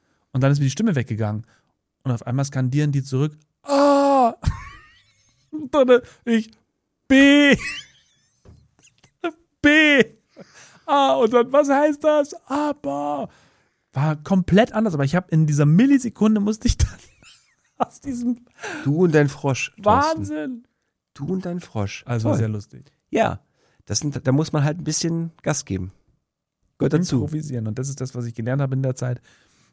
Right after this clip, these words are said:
Speaker 1: Dieses, ähm, vor allem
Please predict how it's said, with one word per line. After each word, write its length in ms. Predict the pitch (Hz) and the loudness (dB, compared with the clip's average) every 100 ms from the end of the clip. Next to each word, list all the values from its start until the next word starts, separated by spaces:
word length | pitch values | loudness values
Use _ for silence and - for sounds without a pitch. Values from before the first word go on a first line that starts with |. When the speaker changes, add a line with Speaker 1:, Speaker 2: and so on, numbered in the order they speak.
| _ | _
Speaker 1:
Dieses, 420 | 120 117 113 113 | -2 2 0 0
ähm, 480 | 120 123 117 113 - - _ _ _ _ _ _ | -4 -4 -4 -4 -8 -14 _ _ _ _ _ _
vor 220 | _ - | _ 0
allem 220 | 151 151 | 4 4